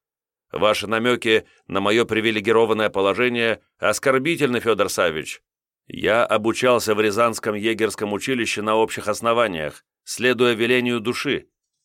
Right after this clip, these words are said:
и моя семья не позволяла себе вмешиваться ни в сам процесс обучения, ни в распределение в полк после него". "Не хотел вас обидеть, Матвей Дмитриевич", заметил Самохин, но, увидев, что князь продолжает обижаться,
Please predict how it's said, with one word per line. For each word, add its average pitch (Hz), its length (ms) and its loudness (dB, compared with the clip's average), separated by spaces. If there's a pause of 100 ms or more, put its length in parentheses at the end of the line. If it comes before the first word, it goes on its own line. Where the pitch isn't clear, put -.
(260)
и - 80 -8
моя 117 280 0
семья 127 400 0
не 131 100 -2
позволяла 120 600 0
себе 110 280 -2
вмешиваться 113 560 -2
ни 120 140 -2
в 110 60 -4
сам 131 220 0
процесс 113 420 0
обучения, 107 680 -4 (340)
ни 107 140 -2
в 117 60 0
распределение 127 760 2
в - 120 -14
полк 127 340 0
после 107 340 -2
него". 98 340 -4 (1200)
"Не 80 200 -6
хотел 90 400 -2
вас 71 220 -6
обидеть, 80 380 -6
Матвей 78 300 -6
Дмитриевич", 73 640 -8 (280)
заметил 85 460 -4
Самохин, 110 560 -8 (520)
но, 104 180 -2
увидев, 113 340 -2
что 110 200 0
князь 107 340 -2
продолжает 92 600 0
обижаться, 82 680 -4